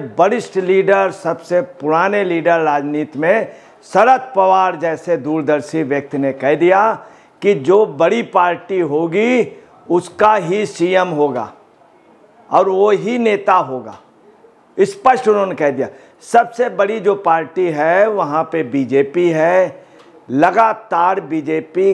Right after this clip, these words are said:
कई सालों से सबसे अधिक बड़ी पार्टी बन के आ रही है, लगातार, अभी से नहीं,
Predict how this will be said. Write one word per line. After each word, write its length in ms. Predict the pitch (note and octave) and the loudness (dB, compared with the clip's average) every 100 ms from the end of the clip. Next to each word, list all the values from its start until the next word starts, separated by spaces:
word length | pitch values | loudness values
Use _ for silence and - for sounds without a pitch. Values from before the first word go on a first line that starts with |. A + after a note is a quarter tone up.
| F#3+ - | -2 0
कई 220 | F#3 G#3+ | 2 2
सालों 480 | - D3+ D3 D3+ D3+ | -4 -2 0 -2 -4
से 280 | D3 D#3+ F#3+ | -2 -2 -2
सबसे 640 | - - E3 - - F3+ | -4 -6 -6 -6 -4 0
अधिक 400 | D3 A#2 D3+ C3 | 0 0 -4 -2
बड़ी 220 | C3+ D3+ | -2 -2
पार्टी 540 | - C3+ B2 A#2+ D3+ D3 | -4 -2 -2 -4 -8 -8
बन 260 | A#2+ A#2+ A#2+ | -6 -8 -6
के 120 | C3 | -6
आ 200 | A#2 G#2 | -6 -8
रही 160 | G2 F#2+ | -14 -18
है, 180 | F#2+ - _ _ _ _ _ _ _ - | -20 -20 _ _ _ _ _ _ _ -2
लगातार, 680 | F3+ A3 A#3 G#3 F3 E3 D3 | 0 2 2 0 0 0 -2
अभी 320 | D3 D#3+ G3+ | -4 -2 -2
से 140 | F#3 | -2
नहीं, 180 | F3+ | 0